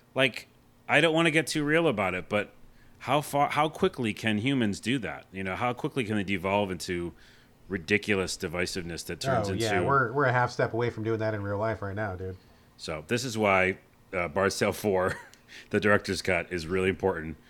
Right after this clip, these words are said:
Speaker 1: Play it, and you can feel like you have some injustice. Oh, one more t-, t-, uh, t-, tangent, though.
Speaker 2: Yeah.
Speaker 1: I don't like when games make you have to, um, g-, eh, like,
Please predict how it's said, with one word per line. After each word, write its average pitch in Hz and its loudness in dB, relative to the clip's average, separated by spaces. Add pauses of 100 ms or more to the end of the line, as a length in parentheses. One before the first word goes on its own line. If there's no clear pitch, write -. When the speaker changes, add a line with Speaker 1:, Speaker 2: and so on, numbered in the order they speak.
(200)
Speaker 1:
Play 104 10
it, 101 4 (120)
and 92 -2
you 87 -2
can 85 -4
feel 95 2
like 87 0
you 87 0
have 82 -4
some 85 -6
injustice. - -10 (260)
Oh, 139 10 (100)
one 135 4
more 156 10 (200)
t-, 120 -12
t-, 120 0
uh, 107 4
t-, - -12 (140)
tangent, 104 -2
though. 82 -8 (260)
Speaker 2:
Yeah. 151 4
Speaker 1:
I 113 0 (220)
don't 143 2
like 117 0
when 113 -2
games 104 -2
make 107 -2
you 104 -2
have 101 0
to, 98 -4 (440)
um, 85 -6 (680)
g-, - -10
eh, 107 0
like, 95 -2